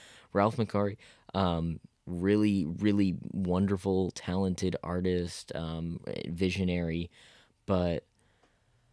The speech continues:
oof, because of that, it makes it even more unsettling, 'cause it's meant to be unsettling. It's an alien, it's an alien creature.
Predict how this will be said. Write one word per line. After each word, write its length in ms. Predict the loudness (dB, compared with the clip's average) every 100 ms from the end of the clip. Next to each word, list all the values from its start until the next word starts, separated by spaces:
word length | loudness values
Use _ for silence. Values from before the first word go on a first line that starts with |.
| _ _ _ _ _ -10
oof, 540 | -10 -12 -16 -20 -20 _ -20 _ -20 _ _ _ _ _ _ _ _ -8 -4
because 420 | -4 0 -2 0
of 120 | -2
that, 260 | -2 -2 -4
it 160 | -4 -2
makes 260 | -4 -4
it 80 | -4
even 180 | -2 -2
more 220 | -2 -2
unsettling, 500 | -4 -6 -6 -6 -6
'cause 160 | -4 -4
it's 180 | -2 -2
meant 200 | -2 -2
to 60 |
be 120 | -2 -2
unsettling. 420 | -4 -6 -4 -4
It's 140 | -4
an 100 | -4 0
alien, 540 | 2 2 2 0 -2
it's 180 | -4 -4
an 120 | -2
alien 400 | 0 0 0 -4
creature. 380 | -2 -2 -2